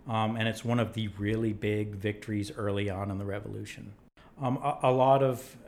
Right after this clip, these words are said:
heroes come out of it. William Moultrie, you know, General Moultrie becomes a national hero.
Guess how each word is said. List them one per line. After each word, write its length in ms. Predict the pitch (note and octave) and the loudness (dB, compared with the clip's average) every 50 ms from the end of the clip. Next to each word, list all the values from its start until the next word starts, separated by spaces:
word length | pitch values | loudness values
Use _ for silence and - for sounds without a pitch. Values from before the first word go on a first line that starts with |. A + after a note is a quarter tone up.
| - - - | -16 -14 -12
heroes 1000 | - A#3+ A#3+ - - E3 D3+ - - - C#3+ D3 D#3 E3+ D#3+ D#3+ F3 F3+ D#3+ | -10 -8 -8 -6 -6 -6 -8 -8 -6 -2 0 2 4 6 6 6 6 4 2
come 220 | - - E3 D#3 D3+ | -2 -2 -2 0 0
out 180 | D3+ D#3 D#3 | 2 0 0
of 100 | D#3 D3+ | 0 0
it. 160 | E3 E3 E3 C3+ | 0 0 0 -2
William 460 | A#2+ A2 G#2+ B2 B2 C3 C3 B2+ B2 | -4 -4 0 0 2 2 2 2 2
Moultrie, 420 | A#2 A#2+ C3 C3 C3 - C#3+ B2 | 2 0 -2 -4 -4 -6 -4 -2
you 80 | A2+ A2+ | -2 0
know, 120 | A2 G#2 | -2 -2
General 240 | G2+ C3 A#2+ B2 B2 | -2 -2 0 0 0
Moultrie 380 | A#2+ A#2 A#2 A#2+ A#2 - C3 A#2+ A#2+ A#2 | 0 0 0 -2 -2 -2 -4 -4 -4 -4
becomes 320 | - B2+ A#2+ A#2 A#2 - - - - - - - - - | -4 -4 -4 -4 -4 -8 -14 -20 -20 -20 -20 -20 -12 -6
a 100 | - A#2+ | -2 0
national 460 | A2+ A2+ A#2 A2+ B2 A#2 - C3 B2 | 2 4 4 4 2 0 -2 -2 -4
hero. 560 | A2+ G#2 - A#2+ A2+ A#2+ A#2+ A#2 A#2+ B2 B2 | -2 -2 -2 0 2 2 2 2 0 -2 -4